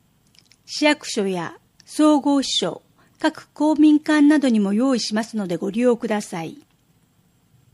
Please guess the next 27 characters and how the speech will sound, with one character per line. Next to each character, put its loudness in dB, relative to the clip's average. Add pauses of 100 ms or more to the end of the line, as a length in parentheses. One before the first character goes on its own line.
(880)
郵 2
送 2
を 0
希 -2
望 0
す -6
る -4
方 -4
は、 -10 (640)
選 4
挙 2
管 2
理 4
委 6
員 6
会 -4
ま -6
で -4
ご -4
連 0
絡 -4
く -10
だ -8
さ -10
い。 -14 (1600)
ま -4
た、 -10